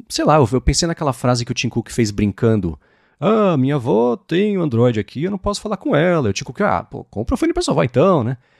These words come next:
E aí usam isso no, no processo, "Tim Cook falou que tem que comprar iPhone pra todo mundo, porque senão as vó não vão poder usar S M S." Não é isso, mas, pô, você se abriu a isso sabendo que isso ia ser usado dessa forma contra você.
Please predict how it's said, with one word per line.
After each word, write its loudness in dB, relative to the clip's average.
E 2
aí 8
usam 6
isso 2
no, 4
no 0
processo, 0
"Tim 2
Cook 4
falou 4
que -4
tem 0
que -6
comprar 2
iPhone -2
pra -2
todo -4
mundo, 0
porque -10
senão 0
as -2
vó 2
não 2
vão -4
poder -4
usar 0
S -8
M 4
S." 0
Não 4
é 6
isso, 2
mas, -4
pô, -4
você -2
se -2
abriu 2
a 4
isso -2
sabendo 0
que -8
isso -6
ia -4
ser -8
usado -6
dessa 0
forma 0
contra -4
você. 0